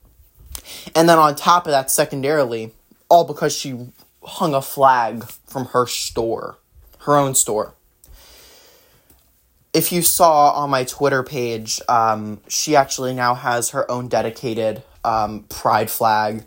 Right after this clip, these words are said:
and that is now my banner on my Twitter account, um, is that pride flag. Um, so yeah, but I, I do recommend that you guys check it out. You can actually purchase the,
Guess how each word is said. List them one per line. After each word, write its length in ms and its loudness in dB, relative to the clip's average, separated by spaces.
and 140 -2
that 120 4
is 140 -2
now 160 0
my 160 -2
banner 400 -2
on 140 -2
my 120 -6
Twitter 300 0
account, 560 -6
um, 340 -2
is 480 -4
that 260 -2
pride 300 -4
flag. 480 -2
Um, 600 2
so 240 -6
yeah, 360 -12
but 100 0
I, 60 4
I 320 2
do 140 -4
recommend 460 -2
that 80 -8
you 100 -6
guys 480 0
check 300 -2
it 80 -4
out. 180 2
You 100 -8
can 120 -8
actually 300 -6
purchase 460 -4
the, 120 -16